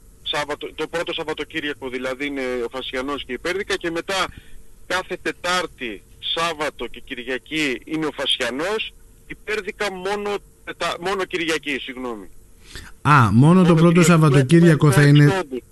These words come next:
Speaker 2: μόνο
Speaker 1: Ναι,
Speaker 2: το
Speaker 1: και
Speaker 2: πρώτο
Speaker 1: είναι
Speaker 2: Σαββατοκύριακο
Speaker 1: οκτώ
Speaker 2: είναι
Speaker 1: εξόδου.
Speaker 2: Σάββατο, Κυριακή, από εκεί και πέρα είναι μόνο Κυριακές.
Speaker 1: Σωστά, σωστά. Είναι οκτώ εξόδους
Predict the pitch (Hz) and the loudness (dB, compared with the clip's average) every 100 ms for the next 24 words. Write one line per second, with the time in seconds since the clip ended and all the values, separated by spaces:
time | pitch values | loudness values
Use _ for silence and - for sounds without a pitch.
0 | - 110 139 170 185 170 165 147 160 170 | -2 4 6 8 6 6 4 4 6 6
1 | 170 175 160 160 147 143 135 151 147 131 | 6 4 6 6 6 4 6 6 6 6
2 | 143 143 131 143 131 131 120 113 123 123 | 6 6 6 4 6 4 4 4 6 6
3 | 120 180 160 147 156 175 160 175 180 180 | 6 4 4 4 2 2 4 4 6 6
4 | 175 - 131 156 175 170 165 147 143 131 | 4 2 4 6 6 6 4 6 4 6
5 | 180 151 - - - _ _ - - - | 6 6 2 -6 -18 _ _ -20 -20 -20
6 | - - 156 - 143 104 - - 135 - | -12 -6 -4 -4 -6 -6 -12 -18 -14 -6
7 | 143 170 165 185 170 - 170 156 117 | -4 -2 -4 -4 -4 -6 -6 -6 -6